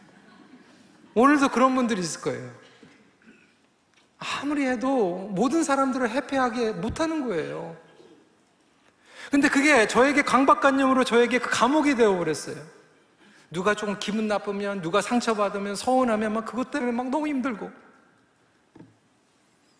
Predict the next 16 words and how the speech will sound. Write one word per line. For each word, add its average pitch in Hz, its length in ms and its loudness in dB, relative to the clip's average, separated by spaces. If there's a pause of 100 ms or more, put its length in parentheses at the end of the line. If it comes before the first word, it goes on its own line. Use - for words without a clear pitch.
(320)
근데 226 180 2
말씀을 202 440 2
보니까요, 196 800 -2 (240)
예수님이 247 480 4
오셨는데도 185 600 0
not 170 280 4
everybody 160 440 0
happy. 127 340 -4 (3000)
어, 139 100 -2
예수님이 226 440 4
오셨는데도요, 180 800 0
바리새인들, 180 880 0
뭐, 160 140 0
사두개인들 190 760 -2
해피하지 233 420 -2
않더라고요. 127 680 -6